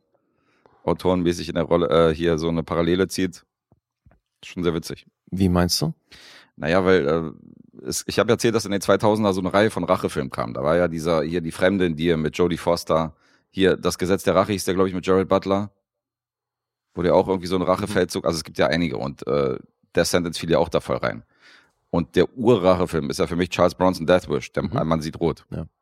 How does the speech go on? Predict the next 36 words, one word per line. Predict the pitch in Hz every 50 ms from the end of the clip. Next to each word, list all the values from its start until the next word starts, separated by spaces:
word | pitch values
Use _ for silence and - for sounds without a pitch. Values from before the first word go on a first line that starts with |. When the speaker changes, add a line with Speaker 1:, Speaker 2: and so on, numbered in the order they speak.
| _ _ _ _
Speaker 2:
aus | - - 87
den | 85 80
siebzigern, | 82 - - - 82 82 82
ne? | 85 90 104 -
Speaker 1:
Aus | - 82 80
den | - 85 78
siebzigern, | 87 78 - - 71 69 64 65
richtig. | 71 73 73 - - -
Speaker 2:
Ja. | 98 95
Speaker 1:
Und | - 76
dass | 76 76 -
der | 87 - -
Autor | 92 107 - 120 113 113 113 110 107 82 - - - _ _ _ _ _ _ _ _ _ _ - -
Brian | 78 78 87 95 104 87
Garfield | - 95 107 - 92 - -
praktisch | - 80 - - -
auch | 69 78 -
die | - 80
Originalvorlage | 76 80 85 95 113 - 92 78 78 76 76
von | - 76 71
Death | 87 117 -
Wish | 90 78 -
gemacht | - 71 64 64 - -
hat, | - 92 104 - _ _ _ _ _ _ _ _ _ _ _ _ _ _ _ _ -
das | 73 73 -
fand | - - 80 87
ich | 87 82
schon, | - 90 85 85 82 71
äh, | 62 69 80 80 78 76 76 78 - - _
finde | _ - - - - - - - 87 82 82
ich | 80
dann | 85 85 85
natürlich | 85 80 - - 85 82 58
auch | 69 -
sehr | - 87 85
naheliegend. | 90 98 98 82 65 - - -